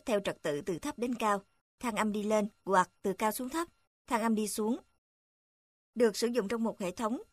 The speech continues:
một phong cách âm nhạc nhất định. Thang âm được phân loại theo số lượng các âm. Thang ba, bốn, năm,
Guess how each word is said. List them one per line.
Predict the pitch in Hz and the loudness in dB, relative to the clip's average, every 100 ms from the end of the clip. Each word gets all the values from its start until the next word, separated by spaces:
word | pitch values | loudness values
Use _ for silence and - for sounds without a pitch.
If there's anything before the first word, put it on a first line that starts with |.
| - | -2
một | 214 | 0
phong | 233 220 | 0 -2
cách | 311 | -2
âm | - 220 | -2 -2
nhạc | 208 180 | 0 -2
nhất | 208 277 | -4 -4
định. | 233 165 175 - _ _ _ | -2 -2 -2 -10 _ _ _
Thang | 240 196 | -6 -2
âm | 202 196 | 0 0
được | 180 | -2
phân | - 202 185 | -4 -4 0
loại | 160 156 | 0 0
theo | 175 214 | -2 -4
số | 185 - 220 | -2 -2 -2
lượng | 269 180 143 | 0 0 0
các | - 254 | -6 -2
âm. | - 196 190 _ _ _ _ _ _ | 2 2 2 _ _ _ _ _ _
Thang | - 240 226 | -2 2 2
ba, | - 220 220 202 - - | 4 6 6 4 -4 -6
bốn, | 190 208 226 381 _ - | 2 2 2 -4 _ -6
năm, | 208 214 202 | 0 0 0